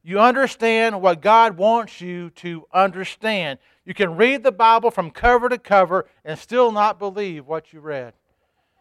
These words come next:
Now, recu-, reconciliation between one person or a group to another is different than re-, reconciliation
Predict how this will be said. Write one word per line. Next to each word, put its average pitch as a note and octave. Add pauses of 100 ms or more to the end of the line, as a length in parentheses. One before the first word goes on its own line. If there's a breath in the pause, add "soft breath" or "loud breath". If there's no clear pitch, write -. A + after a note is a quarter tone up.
(640)
Now, E3
recu-, A3+ (440)
reconciliation G3 (380)
between D#3+
one F#3
person E3
or D3 (360)
a D#3
group F#3 (1080)
to F3
another F3
is C#3
different E3+ (260)
than D3
re-, D3+ (140)
reconciliation E3+